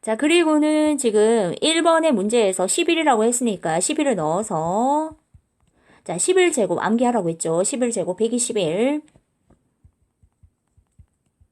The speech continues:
그래서 답은 백십구가 정답이 되겠어요.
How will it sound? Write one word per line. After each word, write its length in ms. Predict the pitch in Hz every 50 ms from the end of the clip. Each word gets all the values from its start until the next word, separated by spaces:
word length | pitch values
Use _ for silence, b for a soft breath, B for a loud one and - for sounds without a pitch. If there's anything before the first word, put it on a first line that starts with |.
| _ _ _ _ _ _ _ _ _ _ - - -
그래서 420 | 180 175 175 202 240 262 277 294 294
답은 680 | 262 208 175 - 175 202 214 240 269 302 311 320 311 302
백십구가 1500 | - 196 202 202 - - - - 269 285 302 302 - _ - - - _ _ - - 180 175 202 220 262 285 311 311
정답이 480 | 311 208 175 175 180 180 190 233 269
되겠어요. 880 | 269 208 165 165 160 - - 156 160 156 160 180 220 254 277 302 311